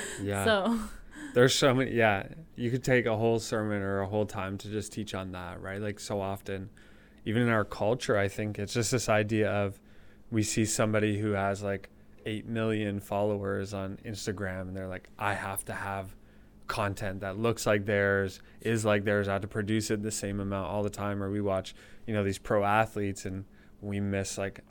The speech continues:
Speaker 2: for me, it was basketball, right? Like, you miss a basket and you lose your mind because you're like, "Ah,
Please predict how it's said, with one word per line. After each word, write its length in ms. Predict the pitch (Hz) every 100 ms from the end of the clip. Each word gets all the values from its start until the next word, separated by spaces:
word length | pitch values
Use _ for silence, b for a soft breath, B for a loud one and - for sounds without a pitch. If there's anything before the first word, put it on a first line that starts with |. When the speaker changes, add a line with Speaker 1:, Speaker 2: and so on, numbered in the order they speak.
| -
Speaker 2:
for 180 | - 107
me, 140 | 104
it 40 | 110
was 120 | 98
basketball, 440 | 101 95 107 98
right? 200 | 92 101 110
Like, 180 | 104
you 80 | 113
miss 200 | 104 117
a 40 | 110
basket 460 | 107 113 - 110
and 100 | 95
you 80 | 107
lose 220 | 117 143
your 80 | 127
mind 340 | 113 117 104 98
because 200 | 110 104
you're 100 | 104
like, 140 | -
"Ah, 160 | 127